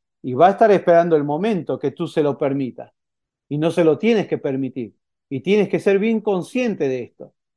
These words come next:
Tienes que ser bien consciente de esto, que cuando te enojas, el diablo enseguida se puso en, eh, en acción o en preparación para ser partícipe, de ser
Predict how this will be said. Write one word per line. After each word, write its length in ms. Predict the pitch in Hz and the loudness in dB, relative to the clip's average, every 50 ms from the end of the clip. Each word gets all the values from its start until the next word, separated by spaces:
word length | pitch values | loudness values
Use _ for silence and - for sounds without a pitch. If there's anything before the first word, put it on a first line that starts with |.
| _ _ _ _ _ _ | _ _ _ _ _ _
Tienes 260 | 175 196 214 214 202 | 0 2 2 2 0
que 100 | - 202 | -2 -2
ser 240 | 196 - 208 202 185 | 2 2 0 0 0
bien 440 | 170 175 202 214 254 269 247 240 | -4 -4 -2 0 0 0 0 -2
consciente 800 | 240 - 208 185 165 160 - - 240 247 240 196 156 - 156 139 | -4 -4 -4 -4 -4 -8 -6 -4 -2 0 0 0 -2 -2 -2 -2
de 120 | 135 131 | -2 -2
esto, 320 | 120 107 - _ 135 127 _ _ _ _ _ _ | -4 -6 -12 _ -20 -20 _ _ _ _ _ _
que 180 | _ - 160 - | _ -4 -4 0
cuando 380 | - 170 160 160 160 156 151 147 | 2 0 0 2 2 0 0 0
te 120 | 170 151 | 0 -2
enojas, 760 | 147 170 208 254 277 277 269 - - 277 269 269 262 - _ _ _ _ _ _ _ _ _ _ _ _ _ _ _ _ _ _ _ | 0 0 0 0 0 -2 -2 -2 -2 -2 -2 -4 -6 -10 _ _ _ _ _ _ _ _ _ _ _ _ _ _ _ _ _ _ _
el 220 | 196 180 170 156 160 | -2 0 0 0 0
diablo 680 | 180 220 262 269 262 269 262 247 233 233 - - _ _ | 0 2 4 4 4 4 4 2 2 2 -2 -8 _ _
enseguida 1120 | - 170 180 180 170 170 151 - - 185 175 175 208 247 277 277 262 262 262 247 240 226 180 | -2 -2 0 0 -2 -4 -8 -4 -2 -2 0 0 0 0 0 0 2 0 0 0 -2 -6 -10
se 180 | - - 185 156 | -6 -4 -4 -4
puso 640 | - - 214 233 226 226 - 226 214 202 196 - _ _ _ _ | -4 -4 -2 -2 -2 0 0 0 0 0 -2 -8 _ _ _ _
en, 400 | - 175 170 165 160 156 151 - - | 0 2 2 2 0 -2 -6 -6 -4
eh, 480 | 185 156 147 143 139 135 131 120 - _ _ _ _ _ _ | 0 2 4 4 4 2 0 -2 -6 _ _ _ _ _ _
en 220 | - 165 165 160 | -4 -2 -2 0
acción 760 | 156 147 147 - _ - - - - 214 226 240 254 254 - - - | -2 -2 -4 -6 _ -20 -20 -6 0 2 4 4 4 0 -4 -4 2
o 140 | 190 175 | 4 4
en 160 | 175 170 156 - | 4 4 0 -2
preparación 1000 | - 170 165 165 - 170 160 156 151 147 - - 233 226 233 240 254 277 269 _ _ _ _ _ _ _ _ _ _ _ _ | 0 -2 0 2 4 4 6 6 4 0 -2 -4 -2 0 2 0 0 -2 -10 _ _ _ _ _ _ _ _ _ _ _ _
para 280 | _ 175 160 156 156 147 | _ -4 -2 0 -2 -4
ser 440 | - - - - 233 240 233 - _ | -4 -8 -4 -2 -2 -2 -2 -6 _
partícipe, 760 | - 190 175 160 - _ - 254 254 233 - 247 196 - 214 | -2 -2 -2 -2 -6 _ -10 -10 -10 -8 -8 -10 -4 -2 0
de 80 | 180 - | 0 0
ser 360 | - - 226 220 208 - _ | 0 -2 -2 -2 -2 -8 _